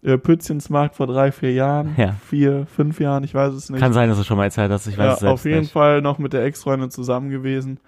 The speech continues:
Speaker 1: Schön Maß geknallert und da hab ich sechs Maß geschafft.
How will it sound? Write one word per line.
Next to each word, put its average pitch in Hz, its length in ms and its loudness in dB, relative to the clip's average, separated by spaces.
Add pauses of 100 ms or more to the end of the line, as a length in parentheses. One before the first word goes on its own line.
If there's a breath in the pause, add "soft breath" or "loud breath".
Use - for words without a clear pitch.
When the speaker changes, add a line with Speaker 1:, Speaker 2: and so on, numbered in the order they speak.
(960 loud breath)
Speaker 1:
Schön 147 460 0
Maß 135 320 2
geknallert 131 680 2
und 120 100 -6
da 123 100 0
hab 127 80 2
ich 127 100 -4
sechs - 400 -6
Maß 131 380 0
geschafft. 180 540 -4